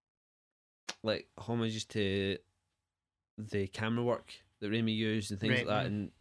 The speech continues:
Speaker 1: certain moments and things like that. Um, I thought the performances were really s-, well. The performance from Jane, uh, Levi or Levy,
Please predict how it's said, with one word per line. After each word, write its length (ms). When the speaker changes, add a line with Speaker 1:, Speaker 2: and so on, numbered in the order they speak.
Speaker 1:
certain 240
moments 400
and 100
things 240
like 100
that. 220
Um, 300
I 20
thought 140
the 40
performances 540
were 80
really 160
s-, 120
well. 180
The 40
performance 320
from 240
Jane, 440
uh, 480
Levi 480
or 100
Levy, 420